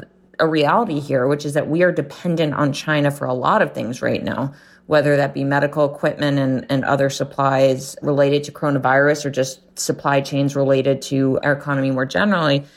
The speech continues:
as well as, Frank, as you just mentioned, information about the virus. So this is kind of like the worst time to be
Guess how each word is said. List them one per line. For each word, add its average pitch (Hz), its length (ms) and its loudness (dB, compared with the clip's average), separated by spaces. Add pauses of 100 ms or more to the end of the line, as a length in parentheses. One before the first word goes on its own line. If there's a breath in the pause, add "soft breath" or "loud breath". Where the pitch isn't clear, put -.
(220 loud breath)
as 156 180 2
well 151 300 4
as, 147 140 2
Frank, 139 240 -2
as 139 100 -4
you 240 80 2
just 208 180 -2
mentioned, 143 340 2
information 139 600 0
about 131 280 -4
the - 40 -12
virus. 160 560 0 (360 soft breath)
So 160 260 2
this 180 280 0
is 175 80 -4
kind 175 280 -4
of 160 100 -2
like 139 180 -2
the 143 100 0
worst 139 580 -2
time 147 520 0
to 143 100 -10
be 139 120 -2